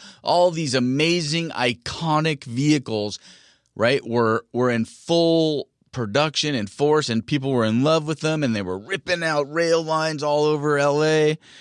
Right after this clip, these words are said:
in these times. Three million horses and twice as many cars in nineteen sixty were produced, six million.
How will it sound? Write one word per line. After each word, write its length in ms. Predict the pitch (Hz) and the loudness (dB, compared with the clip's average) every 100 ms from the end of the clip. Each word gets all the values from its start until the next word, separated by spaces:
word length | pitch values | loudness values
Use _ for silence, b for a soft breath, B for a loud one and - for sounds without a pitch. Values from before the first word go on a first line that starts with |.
| B | B
in 140 | - 147 | -2 0
these 180 | 151 - | 0 0
times. 300 | 147 151 - B B B B _ _ _ _ _ | 0 0 -4 B B B B _ _ _ _ _
Three 240 | 113 120 131 | -2 2 2
million 580 | 143 151 165 180 185 - _ _ _ | 2 2 0 -2 -4 -10 _ _ _
horses 640 | 135 143 113 - 92 113 - _ - | -2 2 2 0 -4 -4 -10 _ -4
and 300 | 98 95 82 _ _ - | -2 -2 -6 _ _ -12
twice 500 | - 165 175 170 151 | -4 2 2 2 0
as 160 | 131 | -2
many 300 | 123 127 117 | 0 0 -2
cars 400 | 107 117 87 85 | -2 0 0 -2
in 100 | 85 | -2
nineteen 420 | 82 80 78 82 80 | -2 -4 -6 -8 -6
sixty 380 | 82 - 80 | -8 -6 -6
were 140 | 71 65 | -6 -6
produced, 380 | - 69 - - | -8 -8 -6 -4
six 300 | 127 120 - | -4 -4 -4
million. 560 | 98 80 53 - 92 | -4 -4 -8 -16 -20